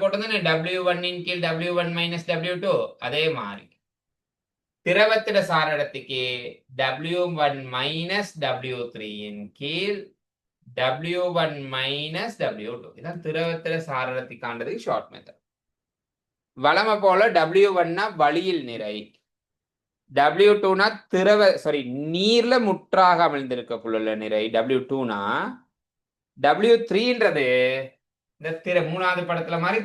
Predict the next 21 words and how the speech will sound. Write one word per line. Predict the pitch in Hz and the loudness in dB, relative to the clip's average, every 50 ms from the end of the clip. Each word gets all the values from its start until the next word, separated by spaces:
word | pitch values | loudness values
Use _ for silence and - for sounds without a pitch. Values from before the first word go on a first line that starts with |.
| - - | -4 -4
திரவத்தில் | 190 190 214 220 220 220 226 226 - - 233 226 240 240 214 | -2 2 2 2 2 2 0 -2 -4 -2 -2 -2 0 -2 -4
முற்றாக | 196 170 165 - _ _ - 240 226 220 214 214 214 208 208 208 | -4 -6 -8 -10 _ _ -2 0 2 2 2 2 2 2 2 2
அமிழனம், | 196 185 185 180 165 147 139 127 | 2 2 0 0 0 -2 -4 -6
முற்றாக | 131 135 - - 170 175 170 170 170 170 | -10 -10 -4 2 4 6 6 6 4 2
அமிழனம் | 156 139 131 123 113 104 107 - - - | 0 0 0 -2 -2 -4 -6 -12 -10 -10
அப்படி | 117 127 135 131 127 | -4 -2 0 0 0
அமிழ்ந்திருக்க | 127 147 156 156 156 147 147 - 147 131 - 135 | 0 -2 0 2 2 2 2 0 -2 -4 -2 -2
உள்ள | 127 120 127 147 185 208 180 127 | 0 0 0 2 0 -2 -2 -4
நிறை. | 107 98 - - _ _ _ _ _ _ _ _ _ _ _ _ _ _ _ _ _ _ _ _ - | -8 -8 -10 -14 _ _ _ _ _ _ _ _ _ _ _ _ _ _ _ _ _ _ _ _ -18
சரி, | - - - _ - | -18 -18 -14 _ -4
கவனிங்க, | 143 131 135 190 208 220 214 170 165 | -4 -2 -2 -2 -4 -6 -4 0 2
டபிள்யூ | 151 - - 196 196 185 175 | 2 2 2 0 -2 0 2
ஒன்னுக்கு | 170 165 170 185 180 190 180 | 2 2 0 -2 -4 -2 0
பதிலா | 175 175 175 | 0 2 2
இந்த, | 170 170 165 165 | 0 -2 -4 -4
இந்த | 156 - 156 | -4 -2 -2
படத்தை | 156 156 156 170 156 170 | -2 -2 -2 -4 -4 -2
பார்த்து | 165 165 165 160 | -4 -4 -4 -2
போடுவோம், | 170 170 180 190 185 - 165 170 | 0 2 2 2 0 0 -2 -2
இருநூறு. | 262 285 - 160 110 113 110 104 - - _ _ _ _ _ _ _ _ _ _ _ _ _ _ _ _ _ _ _ _ _ _ - 143 | -2 -2 -2 -4 -6 -6 -8 -12 -16 -18 _ _ _ _ _ _ _ _ _ _ _ _ _ _ _ _ _ _ _ _ _ _ -2 0
டபிள்யூ | 151 156 160 202 214 | 0 2 2 2 2